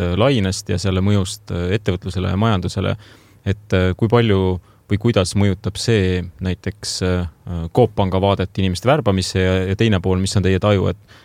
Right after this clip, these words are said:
et kas ja kuidas see mõjutab inimeste, ähm, valmisolekut või tahet, äh, tööle tulla, et, äh, et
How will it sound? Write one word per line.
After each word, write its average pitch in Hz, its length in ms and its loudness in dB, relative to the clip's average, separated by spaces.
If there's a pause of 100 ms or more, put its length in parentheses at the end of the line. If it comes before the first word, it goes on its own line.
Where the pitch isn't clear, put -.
(140)
et 104 80 -6
kas - 240 2
ja 101 80 2
kuidas 101 300 0
see 95 100 2
mõjutab 98 320 0
inimeste, 90 540 0 (760)
ähm, 90 380 -4 (240)
valmisolekut 95 640 -2
või 95 160 -4
tahet, 101 320 2 (160)
äh, 90 300 -2 (100)
tööle 101 240 4
tulla, 87 400 0
et, - 320 -8
äh, 85 160 -2 (320)
et - 80 -14